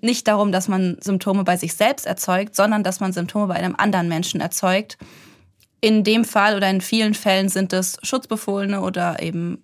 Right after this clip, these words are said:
Kinder von Menschen, die eben an diesem Syndrom leiden, die dann eben krank gemacht werden tatsächlich.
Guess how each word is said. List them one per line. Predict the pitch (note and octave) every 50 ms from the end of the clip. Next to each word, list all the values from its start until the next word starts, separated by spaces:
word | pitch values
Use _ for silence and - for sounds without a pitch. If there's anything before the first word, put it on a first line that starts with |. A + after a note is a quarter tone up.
| _ _ -
Kinder | - B3 A#3 A#3 A3 G#3 G3+ G3+ F#3+ -
von | - - - F#3+ F#3+
Menschen, | F#3+ F#3 F#3 F#3 - - F#3 F#3 F#3 F#3 - - _ _ _ _ _ _ _ _ -
die | F#3+ E3 C3
eben | F3 F3 F3+ F#3 F3+ F3 D#3+
an | - - F3+ F3
diesem | F3+ F3 F3+ F3+
Syndrom | F3+ F#3+ F#3+ F#3 F#3+ F#3+ F3+
leiden, | F#3+ G#3 A3 A3 G#3+ G#3+ G#3 G#3 G3+ G3+
die | - F3+ E3+
dann | F#3+ F3+ F3 -
eben | - - F#3+ F3 E3+ F3 - -
krank | - - G#3 G3+ G3+ F#3+
gemacht | - F#3 F3+ F3+ F3+ - - -
werden | - D3 C#3+ D3+ D3 G#2 - -
tatsächlich. | - - - - D3+ F3 - - - - F#3 - -